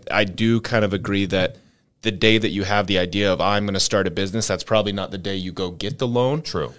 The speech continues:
Speaker 1: Right? You've got to get a lot of education. You've got to, like he said, know your industry better than anyone else. You've got a lot
Speaker 2: Yeah.
Speaker 1: of things you have to do before it's time to get the loan. But, I mean, how the hell are you gonna build an inventory-driven business without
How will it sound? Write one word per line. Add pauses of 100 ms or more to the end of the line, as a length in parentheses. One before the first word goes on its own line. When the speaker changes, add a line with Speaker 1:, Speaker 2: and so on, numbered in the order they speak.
(140)
Speaker 1:
Right?
You've
got
to
get
a
lot
of
education.
You've
got
to,
like
he
said,
know
your
industry
better
than
anyone
else.
You've
got
a
lot
Speaker 2:
Yeah.
Speaker 1:
of
things
you
have
to
do
before
it's
time
to
get
the
loan.
But, (760)
I
mean,
how
the
hell
are
you
gonna
build
an
inventory-driven
business
without